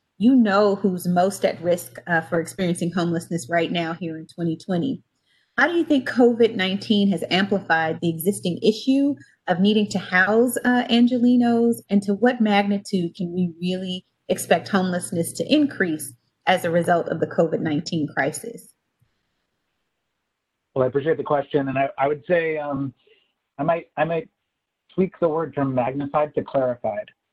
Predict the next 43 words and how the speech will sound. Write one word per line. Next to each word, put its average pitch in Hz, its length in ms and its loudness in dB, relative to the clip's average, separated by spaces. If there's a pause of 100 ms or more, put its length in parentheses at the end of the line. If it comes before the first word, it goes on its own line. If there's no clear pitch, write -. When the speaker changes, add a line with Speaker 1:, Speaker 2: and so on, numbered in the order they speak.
(140)
Speaker 2:
I 117 60 -4
mean, 120 160 0
before 156 800 2
this 139 220 -2
pandemic 131 500 -4
hit, 135 260 -2 (320)
we 127 100 0
already 131 360 -2
had 127 220 -4
six 135 160 -4
hundred 123 280 -2
thousand 117 320 0
people 123 280 -4
in 123 60 0
L 113 140 -2
A 110 60 -4
County 117 320 -2
who 117 60 -4
were 113 120 0
spending 113 460 0 (320)
ninety 120 280 0
percent 113 360 -2
of 104 60 -4
their 107 200 0
income 117 280 -2
on 98 120 -4
housing. 107 440 -4 (400)
Um, 107 420 0
so 127 100 2
that 127 180 2
was, 127 120 -6 (400)
uh, 117 260 0
over 131 280 0
half 113 260 -4
a 120 40 -2
million 117 320 -2
people 151 400 -2
who, 127 400 -2
if 120 180 -2
one 135 280 -2
thing 127 280 0
went 117 220 -4
wrong, 113 420 -2